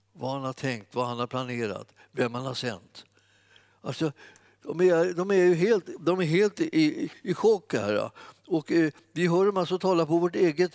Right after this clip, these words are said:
språk om Guds väldiga gärningar, står det i, i, i vers elva. Och så,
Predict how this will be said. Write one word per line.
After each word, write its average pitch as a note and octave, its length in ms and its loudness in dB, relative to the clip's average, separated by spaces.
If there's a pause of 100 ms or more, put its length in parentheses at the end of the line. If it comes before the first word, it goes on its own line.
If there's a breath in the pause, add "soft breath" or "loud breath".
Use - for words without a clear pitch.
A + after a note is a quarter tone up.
(140 loud breath)
språk D#3+ 600 0
om D#3+ 140 -4
Guds D#3 220 0
väldiga D#3+ 440 0
gärningar, E3 520 0
står C#3+ 220 0
det C3+ 140 4 (280 loud breath)
i, C#3+ 120 -2
i, C#3+ 420 0
i C3 80 -2
vers B2+ 260 -2
elva. G#2+ 420 -4 (500 loud breath)
Och F3 140 -2
så, D#3+ 140 0